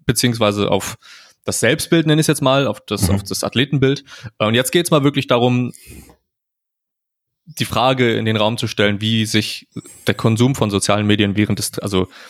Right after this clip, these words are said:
Speaker 1: während
Speaker 2: Mhm.
Speaker 1: des Trainings auf die Trainingsleistung auswirkt oder wie der generelle Einfluss von sozialen Medien auf sportliche Leistung ist. Ähm, was,
Speaker 2: Mhm.
Speaker 1: was sind so deine ersten Gedanken dazu?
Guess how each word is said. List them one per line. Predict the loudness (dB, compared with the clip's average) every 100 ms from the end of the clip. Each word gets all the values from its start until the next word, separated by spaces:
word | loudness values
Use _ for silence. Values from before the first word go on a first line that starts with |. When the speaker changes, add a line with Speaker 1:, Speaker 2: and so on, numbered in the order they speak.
| -20 -4
Speaker 1:
während | 2 4 4
Speaker 2:
Mhm. |
Speaker 1:
des | 2 2
Trainings | 0 0 0
auf | 0 -2 -2
die | -2
Trainingsleistung | -2 -2 -2 -2 -2 0
auswirkt | 0 0 -2 0
oder | 0 0
wie | 0
der | 0 0
generelle | 0 0 2 2
Einfluss | 0 0 -2
von | -2 0
sozialen | 0 0 2
Medien | 2 2 0
auf | -2
sportliche | -2 -2 -2 -2
Leistung | -2 -2 -4 -8
ist. | -10 -12 -20 -20 -20 -20 -20 _ -4
Ähm, | -4 -2
was, | -2
Speaker 2:
Mhm. | 0
Speaker 1:
was | 0
sind | 2 2
so |
deine | 2 2 2
ersten | -2 -4
Gedanken | -4 -2 -2
dazu? | -6 -8